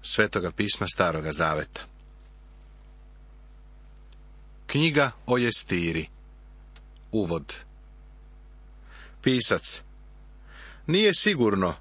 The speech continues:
ko je napisao ovu knjigu, ali Mardohej bi mogao biti njen pisac.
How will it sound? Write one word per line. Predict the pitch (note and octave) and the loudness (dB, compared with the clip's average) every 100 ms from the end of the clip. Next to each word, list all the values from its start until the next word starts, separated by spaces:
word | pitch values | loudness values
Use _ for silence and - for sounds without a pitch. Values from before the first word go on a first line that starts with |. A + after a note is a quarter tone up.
| - | -4
ko | - B2+ | 2 2
je | A#2 | 2
napisao | G#2+ A#2+ A#2 - A#2+ A2 | 0 0 2 2 2 2
ovu | A2 G2 G2 | 2 0 0
knjigu, | - C3 F#2+ E2+ - - - - - - - - | 0 0 0 -4 -8 -20 -20 -20 -20 -20 -14 0
ali | C3 C#3 | 2 4
Mardohej | A2+ G2 F#2+ B2 C#3 F#3 F#3 | 4 2 4 4 4 2 2
bi | C#3+ G#2+ | 2 0
mogao | A2+ C#3 D3 A#2 | 2 2 2 2
biti | B2 - A#2 | 0 0 0
njen | G2 F#2 F#2 | 0 -2 -2
pisac. | A2 G2+ - D#2 - | 0 0 -2 -4 -6